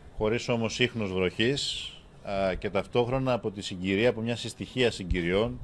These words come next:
Στο νησί δεν έβρεξε, ενώ σε όλη την υπόλοιπη Ελλάδα έχει βρέξει πάρα πολύ νερό, και ταυτόχρονα είχαμε πολύ ισχυρούς ανέμους, ειδικά στην περιοχή της Θάσου.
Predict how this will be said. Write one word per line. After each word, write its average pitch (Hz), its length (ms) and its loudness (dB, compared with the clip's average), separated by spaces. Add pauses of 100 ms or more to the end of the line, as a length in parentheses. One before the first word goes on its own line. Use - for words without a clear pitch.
(720)
Στο - 180 -4
νησί 101 260 0
δεν 104 220 4
έβρεξε, 113 440 2
ενώ 104 200 -2
σε - 120 -4
όλη 107 120 2
την 98 100 -4
υπόλοιπη 95 340 -2
Ελλάδα 98 260 2
έχει 95 160 -2
βρέξει 95 300 -2
πάρα 101 320 4
πολύ 85 200 -2
νερό, 92 360 0 (720)
και 123 100 -8
ταυτόχρονα 117 680 2
είχαμε 117 260 -2
πολύ 104 260 -2
ισχυρούς 110 400 -4
ανέμους, 110 560 -2
ειδικά 113 640 2 (100)
στην - 220 -10
περιοχή 92 340 -2
της 92 120 -8
Θάσου. - 400 0